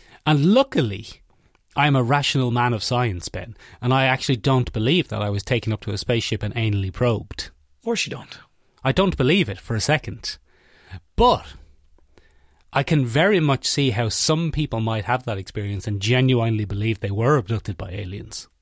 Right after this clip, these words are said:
Speaker 2: Yeah, Michael, so that's what we're taking a look at today.
Speaker 1: I know, that's why I told that whole story. It was kind of a very elaborate segue.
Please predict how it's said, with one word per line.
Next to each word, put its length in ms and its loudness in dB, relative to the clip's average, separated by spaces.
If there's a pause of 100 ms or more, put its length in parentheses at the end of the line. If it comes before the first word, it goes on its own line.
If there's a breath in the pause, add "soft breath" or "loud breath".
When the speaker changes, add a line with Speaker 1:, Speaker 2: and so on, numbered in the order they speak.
(260)
Speaker 2:
Yeah, 300 0
Michael, 360 2
so 120 -2
that's 220 2
what 80 -2
we're 60 -4
taking 240 2
a 40 0
look 180 0
at 120 -2
today. 480 0 (320)
Speaker 1:
I 80 4
know, 200 6
that's 200 0
why 120 6
I 20 4
told 240 0
that 140 4
whole 180 4
story. 400 4
It 80 -2
was 140 -2
kind 140 2
of 80 2
a 120 4
very 420 2
elaborate 520 4
segue. 560 0